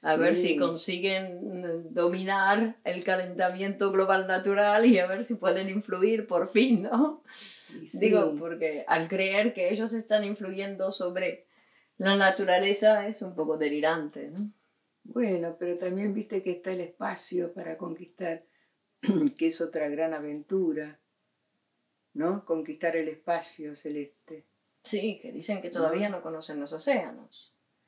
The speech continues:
Speaker 1: que conocen la superficie, que
Speaker 2: Ah,
Speaker 1: no han,
Speaker 2: sí.
Speaker 1: no conocen los océanos.
Speaker 2: No.
Speaker 1: Entonces se quieren ir al espacio. Ah, pero me contaron,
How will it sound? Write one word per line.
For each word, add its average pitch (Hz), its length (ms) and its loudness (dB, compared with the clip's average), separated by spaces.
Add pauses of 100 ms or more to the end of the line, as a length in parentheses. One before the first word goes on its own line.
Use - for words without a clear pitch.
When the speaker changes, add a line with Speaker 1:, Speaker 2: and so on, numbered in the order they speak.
(380)
Speaker 1:
que - 100 -14
conocen 143 400 -12
la 156 80 -12
superficie, 160 800 -4
que 147 100 -10
Speaker 2:
Ah, 156 200 2
Speaker 1:
no 165 200 0
han, 220 200 0
Speaker 2:
sí. 165 280 2
Speaker 1:
no 170 180 2
conocen 190 500 0
los 156 140 -6
océanos. 139 760 -8
Speaker 2:
No. 135 240 -4 (800)
Speaker 1:
Entonces 156 460 -4
se 170 140 -6
quieren 170 260 -6
ir 185 200 -4
al 180 100 0
espacio. 220 600 2
Ah, 262 260 4
pero 214 200 0
me 214 160 0
contaron, 285 600 -2